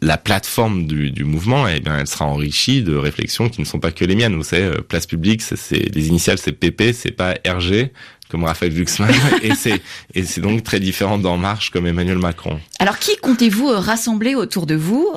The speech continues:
Speaker 2: Euh, comment et pourquoi faire ?
Speaker 1: Ben, nous, dans Place Publique, on invite tout le monde à venir. C'est-à-dire que c'est très simple, si à partir du moment où on se reconnaît sur les principes qui ont été énoncés, c'est-à-dire les principes de transformation écologique, sociale et démocratique de notre société,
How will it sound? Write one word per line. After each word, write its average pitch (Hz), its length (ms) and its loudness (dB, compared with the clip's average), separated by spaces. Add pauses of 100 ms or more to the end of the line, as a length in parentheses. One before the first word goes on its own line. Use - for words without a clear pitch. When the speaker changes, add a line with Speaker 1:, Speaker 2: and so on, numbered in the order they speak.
Speaker 2:
Euh, 120 380 -2 (260)
comment 302 460 2 (140)
et 196 100 -2
pourquoi 214 320 -2
faire ? - 480 -8 (180)
Speaker 1:
Ben, 92 100 2
nous, 131 140 6
dans 98 140 2
Place 87 160 -2
Publique, 131 220 -2
on 92 80 2
invite 95 340 0
tout - 120 2
le 117 60 6
monde 113 140 4
à 90 80 2
venir. 71 240 -4
C'est-à-dire 80 340 -2
que 92 140 2
c'est - 160 -4
très 92 160 0
simple, 127 240 0
si - 160 0
à 87 120 4
partir 90 200 0
du 98 60 2
moment 98 100 4
où 95 40 4
on - 20 2
se - 100 -4
reconnaît 95 400 0
sur - 160 -2
les 76 120 0
principes - 520 -2
qui - 80 -6
ont 76 60 0
été 80 180 0
énoncés, 110 480 2
c'est-à-dire 71 240 -4
les 71 80 -4
principes 85 300 -2
de - 60 -2
transformation 82 580 0
écologique, 85 520 0
sociale 85 460 0
et 71 60 -4
démocratique 78 500 -2
de 76 80 0
notre 65 180 -2
société, 95 520 2